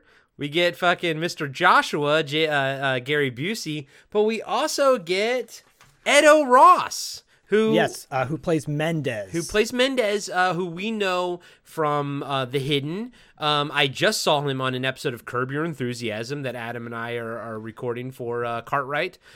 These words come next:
Speaker 1: uh, Patreon, is we're recovering th-, Curb Your Enthusiasm. And we saw, I saw him in season five, The Larry David Sandwich. He owns a restaurant that, uh, Larry makes a sandwich for Larry David, names it after him. But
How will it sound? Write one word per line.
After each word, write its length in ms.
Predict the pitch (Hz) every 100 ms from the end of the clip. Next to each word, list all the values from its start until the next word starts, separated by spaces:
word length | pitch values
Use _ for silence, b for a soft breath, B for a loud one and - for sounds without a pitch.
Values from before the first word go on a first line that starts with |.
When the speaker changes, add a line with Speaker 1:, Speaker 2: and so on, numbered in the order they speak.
| B -
Speaker 1:
uh, 320 | 139 139 139
Patreon, 540 | 160 147 180 180 214
is 260 | 165 143 135
we're 160 | 143
recovering 500 | 131 127 143 135 131
th-, 240 | 120 - 135
Curb 240 | 208 190
Your 120 | 180
Enthusiasm. 840 | 170 147 165 170 175 175 190 226 180
And 160 | 147 135
we 80 |
saw, 180 | 135 160
I 60 | 156
saw 180 | 147 165
him 120 | 165
in 140 | 156 123
season 360 | - 196 180
five, 580 | 151 - 170 185 254 269 B B B -
The 120 | 143
Larry 400 | 147 180 196 190
David 480 | 139 165 175 180 147
Sandwich. 640 | - 170 175 156 101 -
He 160 | - 120
owns 300 | 127 131 123
a 60 |
restaurant 560 | 123 156 - 107 92 -
that, 220 | 113 110
uh, 180 | 107 104
Larry 320 | 113 120 123
makes 340 | 110 113 117 117
a 60 |
sandwich 340 | 104 156 143 123
for 120 | 123
Larry 240 | 120 123
David, 340 | 139 185 127 107 B B -
names 220 | 131 127
it 60 | 147
after 320 | 156 - 113
him. 140 | 98 -
But 280 | 247 226